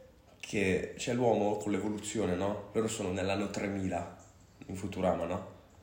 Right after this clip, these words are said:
Eh, nell'anno tremiladieci, sono mille anni più <laughs> avanti precisamente. E, ehm,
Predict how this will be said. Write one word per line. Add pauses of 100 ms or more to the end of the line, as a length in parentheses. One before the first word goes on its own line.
(720)
Eh,
nell'anno
tremiladieci, (160)
sono
mille
anni
più
<laughs>
avanti
precisamente. (600)
E,
ehm,